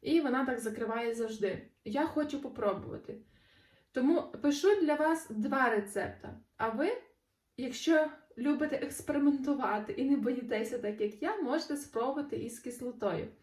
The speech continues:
Я думаю, що вона буде більш солодшою, ніж та, що з оцетом.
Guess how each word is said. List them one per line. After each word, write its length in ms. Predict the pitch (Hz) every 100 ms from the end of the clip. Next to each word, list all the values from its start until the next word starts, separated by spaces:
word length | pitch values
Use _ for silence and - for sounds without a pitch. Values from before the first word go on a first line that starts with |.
| - - - -
Я 180 | 226 285
думаю, 340 | 339 339 285
що 360 | - 247 233 226 - - -
вона 360 | 226 233 269 277
буде 340 | 214 240 247
більш 440 | 240 247 254 - -
солодшою, 920 | - 277 247 202 - - 190 170 - 214
ніж 480 | 220 262 - - _ _ _ -
та, 180 | 233
що 200 | 277 254
з 100 | 226 -
оцетом. 560 | 202 180 - - -